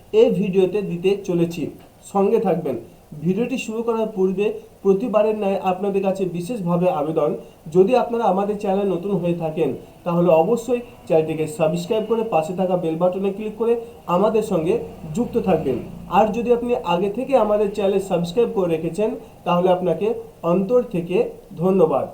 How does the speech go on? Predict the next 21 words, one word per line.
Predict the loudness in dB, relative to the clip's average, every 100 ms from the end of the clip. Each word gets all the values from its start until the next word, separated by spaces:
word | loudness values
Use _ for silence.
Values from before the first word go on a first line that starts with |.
| -16 -20 -4
চলুন | 0 0 0 2
বন্ধুরা, | 2 2 0
শুরু | 0 -4
করা | 0 2
যাক | 2 -2 -2
আজকের | -4 -4 -2 -4 -2
এই | -2 -2 -2
ইনফরমেটিভ | -8 -6 -4 -4 -4 -4 -8 -10 -20 -18 -2
ভিডিও। | -2 0 -2 -4 -14 -10
তো | 0
আমরা | 2 2
চলে | 0 0
এসেছি, | 0 0
দেখতে | -4 -4 -2
পাচ্ছেন | -2 -2 -2
এটা | -2 0
হচ্ছে, | 0 0 -2 -2
আহ, | -8 -20 -20 -8 4 8 10 8 6 2
এমপ্লয়মেন্ট | 2 2 0 0 2 2 0 0
ব্যাংক | 2 2 2
বা | 2